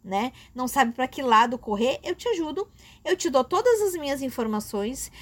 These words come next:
te dou todo o meu conhecimento, né? Que eu tenho até hoje como consultora de anos já, e graças a Deus está indo muito bem,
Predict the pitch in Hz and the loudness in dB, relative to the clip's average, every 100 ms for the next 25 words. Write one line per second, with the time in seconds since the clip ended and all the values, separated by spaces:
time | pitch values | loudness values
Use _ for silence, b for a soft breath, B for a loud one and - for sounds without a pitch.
0 | B - 285 247 247 311 440 415 359 311 | B -8 2 2 2 0 0 2 0 -2
1 | - 277 240 269 370 - - - 226 254 | -4 -2 -2 -4 -8 -12 -20 -8 -2 -2
2 | 349 - b b b - - 247 233 208 | -4 -16 b b b -18 -6 0 2 2
3 | 240 233 269 254 247 294 294 226 240 311 | 2 2 0 0 2 2 4 4 4 0
4 | 311 240 233 240 226 226 - 214 262 359 | -6 -6 -4 -6 -6 -8 -2 -2 -2 -6
5 | - b b b b b b 208 220 254 | -14 b b b b b b -8 2 4
6 | 233 370 330 285 247 381 - - 254 226 | 4 2 2 4 2 0 -12 -16 -8 2
7 | 214 220 294 285 269 220 214 233 226 220 | 6 6 4 -4 -4 0 2 0 -2 -6
8 | - 214 220 269 320 403 381 254 220 269 | -2 -2 0 -4 -4 0 4 6 6 2